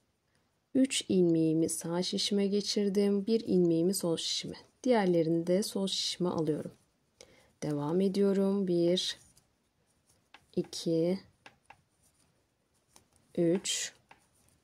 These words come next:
ve dört. Bir ters ördüm ve kenar ilmeğimi de ters olarak örüyorum. Yine arkasına geçtim. Arkasında düzleri düz, tersleri ters olarak öreceğim.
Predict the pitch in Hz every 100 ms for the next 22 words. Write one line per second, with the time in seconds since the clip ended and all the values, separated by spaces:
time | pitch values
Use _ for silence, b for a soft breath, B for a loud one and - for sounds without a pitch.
0 | _ _ _ _ _ _ - 185 180 185
1 | 196 - _ 165 147 - - - - _
2 | _ _ _ _ _ _ _ _ b b
3 | b b - 170 170 - 196 185 185 202
4 | 190 190 185 185 185 185 185 180 170 151
5 | - 185 175 160 156 151 175 - 165 165
6 | - 151 156 170 - - 165 - - _
7 | _ _ b b b b b 294 254 214
8 | 233 233 233 - 165 160 190 202 - 180
9 | 170 - 196 220 208 190 - 156 160 156
10 | 175 202 185 156 147 139 175 196 - 202
11 | 180 - 160 180 190 180 175 - 160 165
12 | 185 - 156 156 -